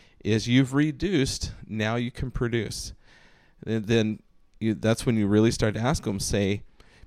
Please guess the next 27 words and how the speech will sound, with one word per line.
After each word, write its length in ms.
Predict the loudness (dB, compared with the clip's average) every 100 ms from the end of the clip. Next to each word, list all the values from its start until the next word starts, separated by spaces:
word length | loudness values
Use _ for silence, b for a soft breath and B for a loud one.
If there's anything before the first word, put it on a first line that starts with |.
| b
you 140 | -2 2
know, 120 | 2
if 340 | 2 0 0
your 120 | 0 0
car 720 | 0 4 6 8 6 2 B B -10
was 720 | 0 2 4 2 0 -6 -10 -14 -20 -20 -20 _ _ _ 2
ten 240 | 4 6
miles 280 | 4 4 2
a 40 | 0
gallon 440 | -2 -2 -2 -4 -2
and 180 | 0
you 140 | 2 -2 0
upgraded 640 | -2 0 0 2 0 -2
to 260 | -4 -4
a 100 | -4
car 560 | -8 -2 0 2 2 -2 b b b b -2
that 220 | -2 0
was 260 | -2 -2
thirty 500 | -6 -10 2 2 4
miles 320 | 0 0 -2 -6
a 60 |
gallon, 520 | -4 -4 -4 -6 -10 -14 -20 _ _ -20 -20 -20 -20 _ _ _ -14
that's 400 | 2 4 4 0
a 60 |
huge 380 | -2 0 0 0
difference, 400 | -2 -2 -10 -6
right? 500 | -2 -2 -2 -6